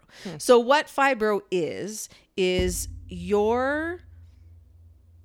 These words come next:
Speaker 2: receptors in the body that receive information from outside are hyperactive. They're very sensitive. Okay?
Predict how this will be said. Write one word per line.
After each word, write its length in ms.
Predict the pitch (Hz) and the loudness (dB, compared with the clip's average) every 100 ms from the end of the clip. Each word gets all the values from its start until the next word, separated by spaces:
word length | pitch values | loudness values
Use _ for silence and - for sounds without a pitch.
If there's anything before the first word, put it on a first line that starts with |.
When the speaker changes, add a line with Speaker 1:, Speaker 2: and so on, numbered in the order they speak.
| _ _ - _ _ _ _ _ _ _ _ - | _ _ -20 _ _ _ _ _ _ _ _ -4
Speaker 2:
receptors 800 | 185 196 - 196 - 196 185 185 | 0 0 2 0 0 -4 -6 -6
in 220 | 180 170 | -6 -6
the 60 | 170 | -2
body 300 | 156 147 160 | -2 -2 -2
that 180 | 156 | -6
receive 320 | 160 - 165 - | -6 -8 -8 -10
information 640 | 160 160 147 160 - 175 | -12 -10 -12 -8 -8 -8
from 200 | 165 156 | -10 -8
outside 680 | - 139 - - - 95 - - _ - | -8 -8 -8 -12 -12 -14 -16 -20 _ -2
are 140 | 175 | -2
hyperactive. 1400 | 165 214 214 - 208 208 220 _ 147 127 - - - - _ _ _ | -2 -2 -2 -2 -6 -6 -10 _ -8 -8 -12 -20 -20 -20 _ _ _
They're 180 | 175 170 | -2 0
very 680 | 170 165 196 196 196 190 185 | -2 2 4 6 4 0 -2
sensitive. 720 | - 131 127 151 - - - _ _ _ _ | -6 -8 -8 -12 -14 -16 -20 _ _ _ _
Okay? 400 | 151 - 156 190 | -14 -6 -4 -6